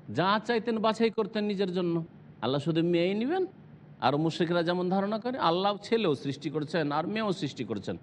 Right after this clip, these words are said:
তো আল্লাহ পাক রব্বুল আলমিন ভালো ভালোগুলো নিতেন। আর আপনাকে যদি কোথাও যদি চয়েস করার স্বাধীনতা দেওয়া হয় যে আপনার ইচ্ছা মতো নেন, তো আপনি কি মন্দগুলো নেবেন ভালো নিতে পারলে? তাহলে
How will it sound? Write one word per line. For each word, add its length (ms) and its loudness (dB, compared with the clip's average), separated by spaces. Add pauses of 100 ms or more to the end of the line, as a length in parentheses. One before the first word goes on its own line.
(360)
তো 60 -4
আল্লাহ 280 2
পাক 140 -2
রব্বুল 300 2
আলমিন 480 2 (480)
ভালো 220 4
ভালোগুলো 440 2
নিতেন। 280 -2 (840)
আর 60 -2
আপনাকে 400 0
যদি 180 -4
কোথাও 320 -2
যদি 240 0
চয়েস 360 -2
করার 240 2 (360)
স্বাধীনতা 480 0
দেওয়া 160 0
হয় 100 -2
যে 80 -4
আপনার 260 -2
ইচ্ছা 240 -4
মতো 280 -2
নেন, 260 -4
তো 60 -4
আপনি 200 -4
কি 80 -6
মন্দগুলো 480 2
নেবেন 360 2
ভালো 200 0
নিতে 200 -2
পারলে? 360 0 (600)
তাহলে 180 -8